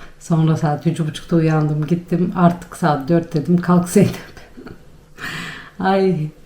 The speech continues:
arkadaşlar. Altmış bir, beş yüz ile başlıyoruz. Dünkü kilo doğru kilo değildi. Yani evet hiçbir şey yememiştim ama değildi.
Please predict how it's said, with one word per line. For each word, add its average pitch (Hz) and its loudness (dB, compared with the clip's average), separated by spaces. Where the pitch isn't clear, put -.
arkadaşlar. 170 0
Altmış 160 4
bir, 185 4
beş 165 0
yüz 147 -4
ile 165 2
başlıyoruz. 143 -2
Dünkü 175 4
kilo 165 -2
doğru 135 -2
kilo 165 -2
değildi. 127 -2
Yani 165 2
evet 175 4
hiçbir 202 0
şey 147 6
yememiştim 147 2
ama 262 6
değildi. 143 2